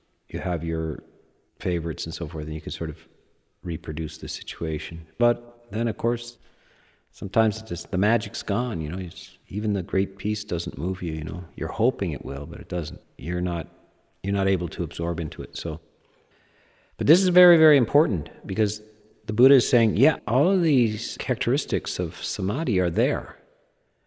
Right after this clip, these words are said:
And the only problem with this is that it's externalized, it's based on sound,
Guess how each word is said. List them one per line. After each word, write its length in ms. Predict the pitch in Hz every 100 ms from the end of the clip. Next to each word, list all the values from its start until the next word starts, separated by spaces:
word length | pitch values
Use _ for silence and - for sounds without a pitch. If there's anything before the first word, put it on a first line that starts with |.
| _ _ _ _ _ 98
And 160 | 98 -
the 100 | 107
only 260 | 131 185
problem 480 | - - 160 185 95
with 160 | 76 -
this 260 | - -
is 160 | 82 -
that 160 | 87 -
it's 160 | 95
externalized, 640 | - - 147 143 80 - -
it's 120 | -
based 340 | 113 117 -
on 120 | 107
sound, 760 | 98 - 120 117 90 67 73